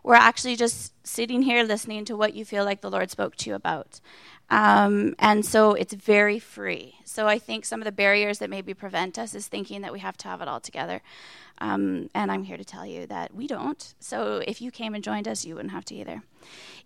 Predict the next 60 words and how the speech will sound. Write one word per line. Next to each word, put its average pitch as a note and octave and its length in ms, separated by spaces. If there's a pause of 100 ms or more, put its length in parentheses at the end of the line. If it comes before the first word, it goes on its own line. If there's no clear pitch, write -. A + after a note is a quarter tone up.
But A#3+ 260
it A3+ 140
is, B3 480
life B3 220
journaling C#4 340
is B3 200
a C4 60
tool, G3+ 640
um, A#3+ 260
to C4+ 80
intentionally C4+ 420
get B3 200
you A#3+ 80
in B3 80
the B3 60
Word B3 320
and G#3+ 140
to A3 80
hear A3 480 (320)
God G#3+ 280
speak A3 260
to G#3+ 140
you G#3 140
through G3+ 300
the G#3+ 80
Word. C4 340
So A3 120
it's - 100
very A3 240
personal. G3+ 640 (360)
And A#3 100
in A#3+ 160
a A3 60
group, A#3+ 460
um, G#3+ 480
it G#3+ 160
helps A3+ 340
call A3+ 240
those A3 180
things G#3 240
out. E3 220
It F#3+ 140
helps A3+ 240
us A3 120
encourage A#3 440
each B3 160
other. A3+ 200
I A3+ 120
see A#3+ 160
Jody G#3 280
all G3+ 120
the G3 80
time. G#3 260
Our G#3+ 80
kids G#3 220
go G#3 80
to G3 40
the F#3+ 60
same F#3+ 240
school. D#4+ 460